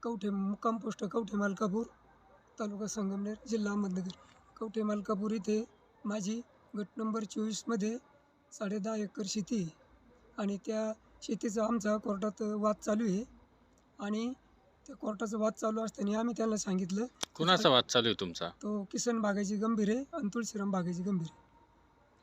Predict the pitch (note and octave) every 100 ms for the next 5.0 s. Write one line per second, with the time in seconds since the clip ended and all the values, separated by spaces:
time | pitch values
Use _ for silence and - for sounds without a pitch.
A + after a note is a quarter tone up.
0 | - - C#3+ - D3+ D3+ D#3 E3 - D#3
1 | - - A#2+ A#2 A3+ G#3+ G3 G#3+ G3 G#3
2 | A3 A#3 A#3 G#3+ G3 A3+ G#3+ G#3+ - G#3
3 | G3 F#3+ - A#3 B3 F#3+ B3+ - - -
4 | - G#3 A3+ G#3+ A3 - B3 A3+ F3 F3